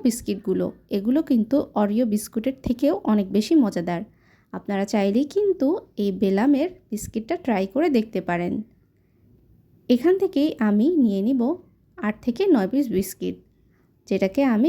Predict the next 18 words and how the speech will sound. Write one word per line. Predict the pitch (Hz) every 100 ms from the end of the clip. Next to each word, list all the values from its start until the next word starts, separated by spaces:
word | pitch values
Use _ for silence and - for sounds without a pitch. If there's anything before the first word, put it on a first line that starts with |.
| -
কিছুটা | 233 269 392 262
ভেঙে | 233 247 220
নিব। | 180 - 214 - _ _ _ _ -
চাইলে | 254 285 403 254
আস্তেও | 247 - 381 277
দেওয়া | 196 190
যাবে, | 190 262 403 -
কিন্তু | 226 220 330 339
আমি | 208 339 480 _ _ _ _ _ _ -
সবগুলো | 202 185 202 214 208
বিস্কিটই | 220 - 320 349 370
এখানে | 233 269 415 415 -
ভেঙে | 208 202 220
ভেঙে | 294 359 466
দিয়ে | 247 190 180
দেব। | 180 - 214 _ _ _ _ _ _ _ _ _ _ _ _ _ _ _ _ - - _ _ -
যার | 247 208 208
যার | 277